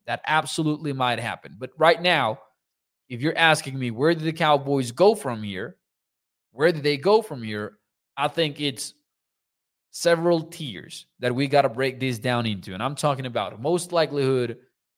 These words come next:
to least likely. And I'm gonna go with four groups of coaches here, all right? Number one group of coaches is made up of two guys. We've already talked about them.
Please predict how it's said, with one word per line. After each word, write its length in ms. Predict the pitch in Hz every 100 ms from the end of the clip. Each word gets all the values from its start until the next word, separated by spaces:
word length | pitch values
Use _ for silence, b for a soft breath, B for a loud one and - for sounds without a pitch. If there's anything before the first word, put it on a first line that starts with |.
| -
to 120 | 131
least 400 | 120 139 - 107
likely. 460 | 110 104 95 87 _ _ _ 110
And 100 | 131
I'm 120 | 147
gonna 140 | 151
go 140 | 135 135
with 180 | 113 - _ _ _
four 240 | 160 156 151
groups 380 | 135 135 104
of 180 | 113 -
coaches 400 | - 107 90 82
here, 260 | - 53 50 _
all 80 | 120
right? 260 | 139 147 - - _ _ _
Number 280 | 143 190 214
one 260 | 185 185 165
group 200 | 165 151
of 100 | 117
coaches 600 | 143 135 - 123 113 - _ _
is 120 | - 131
made 160 | 143
up 80 | 139
of 140 | 123
two 160 | - 131
guys. 320 | 117 104 101
We've 140 | 107 117
already 260 | 127 120
talked 300 | 104 110 107
about 320 | 101 101 -
them. 240 | 98 90